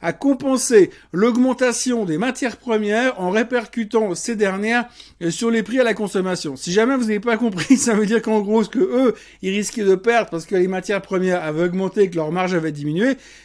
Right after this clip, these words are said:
eh bien, ils vous l'ont remis sur la tronche. Et puis, du coup, c'est vous, le consommateur, enfin, vous, nous, le consommateur, qui payons. Mais tout va bien pour Procter et Gamble. Mais ça, c'est pas non plus déflationniste comme, euh, réaction du marché. Donc, du coup, c'est pas super rassurant.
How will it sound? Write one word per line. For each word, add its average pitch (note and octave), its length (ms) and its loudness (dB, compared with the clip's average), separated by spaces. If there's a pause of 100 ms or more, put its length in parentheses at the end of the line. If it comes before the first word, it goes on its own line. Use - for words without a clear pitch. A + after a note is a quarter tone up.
(100)
eh C#3 80 -6
bien, G3+ 160 -2
ils A#3+ 60 0
vous G#3 120 -2
l'ont G#3+ 220 0
remis F#3+ 320 0
sur G#3+ 140 -6
la D3 100 -4
tronche. F#3+ 340 -4 (480)
Et D3 80 -6
puis, G3 140 -8
du E3 140 -6
coup, A#3 140 -6
c'est F#3 160 -4
vous, A3 360 -2
le D#3+ 160 4
consommateur, F#3 520 -4
enfin, D3+ 240 -6
vous, E3+ 200 -2
nous, A3 300 0 (260)
le G#3+ 140 0
consommateur, G3 640 -4
qui A3 160 -2
payons. F#3 340 0 (300)
Mais D#3 140 -6
tout D4 140 4
va C#4+ 160 6
bien A#3+ 200 2
pour G#3+ 140 -4
Procter G#3 360 -4
et F3+ 80 -2
Gamble. D#3+ 320 -6
Mais C#3+ 140 -6
ça, B3+ 260 0 (240)
c'est E3+ 200 0
pas C#4+ 140 6
non D4+ 120 6
plus C4+ 160 2
déflationniste A#3 720 0
comme, G#3+ 220 2
euh, F3+ 160 -2
réaction G3 560 -2
du G3 100 -4
marché. E3 380 -6
Donc, C#4 200 6
du B3 120 2
coup, D#4 120 0
c'est B3+ 180 -2
pas B3 140 0
super F#3+ 400 -4
rassurant. C3+ 400 -8